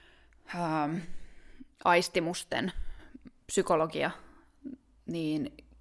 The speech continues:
kyllä, kyllä se ottaa ja enenevissä määrin, sitähän siinä jaksossa tulee myös ilmi, se on tosi mielenkiintoinen jakso, se kannattaa kuunnella,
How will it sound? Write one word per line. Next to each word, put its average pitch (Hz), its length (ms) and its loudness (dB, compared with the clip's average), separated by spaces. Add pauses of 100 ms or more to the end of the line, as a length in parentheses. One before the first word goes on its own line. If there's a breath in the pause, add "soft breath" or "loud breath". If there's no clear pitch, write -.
(420)
kyllä, 196 240 6
kyllä 214 160 6
se 226 120 8
ottaa 226 260 4
ja 165 60 8
enenevissä 180 540 4
määrin, 160 420 4
sitähän 156 480 -2 (100)
siinä 160 280 0
jaksossa 160 380 0
tulee - 160 0
myös 160 260 0
ilmi, 165 300 2
se - 80 -2
on 151 60 0
tosi 160 200 -2
mielenkiintoinen 92 500 -4
jakso, 196 280 0
se 196 100 -4
kannattaa 147 280 -2
kuunnella, 170 360 4